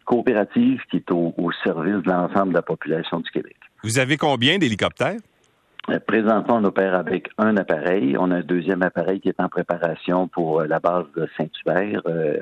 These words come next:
Speaker 1: en Montérégie. Et, euh, prochainement, là, un avion, là, vers l'automne, euh, qui sera plutôt, euh, positionné, euh, en Estrie. Euh, l'hélicoptère qu'on utilise actuellement est positionné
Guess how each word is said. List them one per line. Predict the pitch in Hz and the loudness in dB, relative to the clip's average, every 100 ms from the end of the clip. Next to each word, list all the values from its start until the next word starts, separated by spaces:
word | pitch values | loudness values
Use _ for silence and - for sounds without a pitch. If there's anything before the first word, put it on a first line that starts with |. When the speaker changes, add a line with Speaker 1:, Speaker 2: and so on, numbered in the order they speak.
| - | -2
Speaker 1:
en | 82 | -2
Montérégie. | 80 90 85 87 82 73 - - - - - - | -2 -4 -4 -4 -6 -8 -12 -16 -16 -16 -18 -4
Et, | 92 98 101 104 - | 0 4 4 4 2
euh, | 82 80 78 | 0 -2 -2
prochainement, | - 87 - 80 85 92 | -2 -2 -2 -2 0 0
là, | 85 | 0
un | 82 82 82 | -2 -2 -4
avion, | 82 78 82 90 87 | -4 -2 -2 -2 -2
là, | 80 80 78 80 | -2 0 0 0
vers | 85 80 | -2 -4
l'automne, | 82 80 85 90 90 | -6 -4 -2 -2 -2
euh, | 82 80 - | -4 -6 -8
qui | - 78 | -10 -6
sera | - | -6
plutôt, | 78 - 85 82 76 | -8 -8 -4 0 0
euh, | 73 | -2
positionné, | 82 78 - - 78 80 87 90 - | -4 -6 -6 -6 -4 -2 0 -2 -2
euh, | 82 82 - | -2 -2 -2
en | 82 | -2
Estrie. | 78 - - 104 - - - - - - - | -4 -6 -6 -6 -8 -18 -18 -16 -18 -8 -6
Euh, | - 87 76 71 69 - 78 | -4 -4 -4 -4 -4 -6 -4
l'hélicoptère | 85 82 85 - 95 | -4 -2 -2 0 0
qu'on | 90 85 | 0 -2
utilise | 85 - 85 90 | -2 -4 -2 0
actuellement | 82 - 85 76 85 92 | -2 -4 -4 0 0 0
est | 82 | -2
positionné | 82 78 - 78 80 85 87 87 | -4 -6 -8 -6 -2 0 0 0